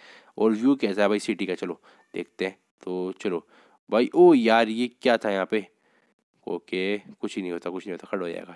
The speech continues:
चलो कोई नहीं। तो ये देखो यहाँ पे कुछ मतलब एक रूम है जिसके अंदर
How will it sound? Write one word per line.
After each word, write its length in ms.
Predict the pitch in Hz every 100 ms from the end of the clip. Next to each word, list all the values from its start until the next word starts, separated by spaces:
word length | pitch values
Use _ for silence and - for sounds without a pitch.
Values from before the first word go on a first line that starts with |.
| -
चलो 120 | 92
कोई 200 | - 98
नहीं। 140 | 110 - _ _ _ -
तो 160 | 120 117
ये 180 | 123 110
देखो 220 | 92 113 _ _ _ 110
यहाँ 260 | 110 104 -
पे 80 | 135
कुछ 320 | 131 - 135
मतलब 600 | 131 123 117 - 123 120
एक 160 | 113
रूम 360 | 98 101 110 107
है 120 | 127 _ _ _
जिसके 220 | 101 - 110
अंदर 560 | 107 113 117 117 117